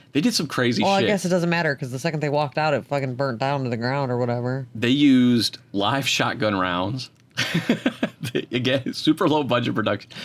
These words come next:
Speaker 1: So, yeah, there were live shotgun rounds used. Obviously not, but only, only pointed at, at props and stuff like that.
Speaker 2: Uh-huh.
Speaker 1: Um,
Speaker 2: This, this is horrible. <laughs>
Speaker 1: Yeah, it was terrible. The, the contact lenses they used for the
Speaker 2: Ugh.
Speaker 1: Deadites, when the characters would become Deadites,
Speaker 2: Yeah.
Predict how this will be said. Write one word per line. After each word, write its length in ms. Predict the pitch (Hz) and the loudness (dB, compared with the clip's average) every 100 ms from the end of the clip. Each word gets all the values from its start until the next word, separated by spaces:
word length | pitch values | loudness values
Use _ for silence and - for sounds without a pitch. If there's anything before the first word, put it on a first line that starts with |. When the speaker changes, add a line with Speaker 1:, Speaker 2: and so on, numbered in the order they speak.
| - | -12
Speaker 1:
So, 100 | - | 0
yeah, 160 | 135 107 | 2 4
there 120 | 95 | 2
were 100 | 107 | 2
live 280 | 92 101 107 | 2 0 0
shotgun 380 | 127 120 120 120 | 0 0 0 2
rounds 300 | 113 113 117 | 2 0 2
used. 420 | 110 113 110 - _ _ - | 4 4 0 -6 _ _ -6
Obviously 320 | 110 110 110 | -2 0 0
not, 320 | 101 92 - 101 | 0 0 -2 -4
but 140 | 110 | -2
only, 240 | 127 135 120 | 2 2 2
only 260 | 135 139 123 | 2 2 0
pointed 380 | - 123 110 92 | -2 0 2 0
at, 100 | - - | -2 -6
at 220 | 82 - | -8 -4
props 380 | 87 85 - - | -2 -2 -4 -8
and 120 | 87 | -6
stuff 240 | - - | -6 -4
like 140 | - - | -6 -4
that. 260 | 76 - - - | -4 -4 -8 -8
Speaker 2:
Uh-huh. 600 | 175 196 214 214 196 202 190 - - _ - | -2 0 2 0 0 -2 -4 -10 -20 _ -10
Speaker 1:
Um, 360 | 85 82 80 - - | -6 -4 -4 -6 -2
Speaker 2:
This, 340 | 208 220 - _ - | 0 0 -2 _ -8
this 160 | 175 196 | -6 -4
is 80 | 160 | -4
horrible. 840 | 156 185 131 110 151 202 208 240 233 | 0 0 0 -2 0 0 0 -2 -2
<laughs> 80 | - | -2
Speaker 1:
Yeah, 220 | 120 147 | 0 0
it 100 | 92 | 0
was 180 | 127 151 | 0 0
terrible. 400 | 127 101 90 - - - - 110 | 0 -2 -2 -12 -16 -20 -20 -6
The, 260 | 117 110 - - _ 110 | 0 0 0 -8 _ -4
the 140 | 113 | -4
contact 640 | - 117 127 151 147 120 | -2 -2 0 0 0 0
lenses 400 | 95 107 104 98 | 2 2 2 0
they 120 | 80 90 | 0 2
used 340 | 87 87 - | 2 0 -2
for 80 | 92 | 0
the 100 | 180 | 2
Speaker 2:
Ugh. 160 | 170 104 | 4 2
Speaker 1:
Deadites, 240 | 85 - | 0 -2
when 100 | 87 | -4
the 60 | 87 | -2
characters 520 | - 98 - 95 107 | -2 -2 -2 -4 -2
would 100 | 85 | -4
become 380 | 80 95 90 87 | -4 -2 -2 0
Deadites, 420 | 98 87 85 131 | 0 0 -2 0
Speaker 2:
Yeah. 340 | 143 131 117 | 0 0 -2